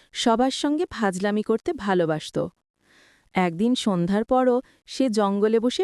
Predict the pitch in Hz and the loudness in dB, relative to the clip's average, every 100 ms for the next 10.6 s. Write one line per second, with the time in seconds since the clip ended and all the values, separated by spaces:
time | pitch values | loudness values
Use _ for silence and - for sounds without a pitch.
0 | 339 196 185 - 190 170 156 151 - 160 | 0 -2 0 -2 0 0 0 -4 -4 -4
1 | 151 - _ _ _ _ _ - - 254 | -4 -6 _ _ _ _ _ -4 0 2
2 | 294 220 269 - 294 294 285 302 - _ | 0 0 -4 -4 -4 0 2 2 0 _
3 | _ - 233 - _ _ - - 196 185 | _ 0 0 -2 _ _ -10 0 0 2
4 | 254 277 269 285 294 202 196 - 240 208 | 0 0 0 -2 -2 -4 -6 0 0 0
5 | - _ - 180 202 214 233 262 - 254 | -4 _ -6 0 2 2 0 0 0 2
6 | 254 269 240 185 254 269 226 - _ _ | 2 0 -4 -4 0 2 0 -4 _ _
7 | - 185 185 180 220 269 220 196 269 285 | -2 -2 0 -4 -2 0 0 0 0 0
8 | 208 - - 156 - _ _ _ _ 180 | -2 -6 -6 -6 -8 _ _ _ _ -6
9 | 165 151 - 226 226 247 254 214 170 196 | -6 -4 -2 -2 0 0 2 0 -2 0
10 | 254 247 262 220 196 156 | 0 4 4 4 0 0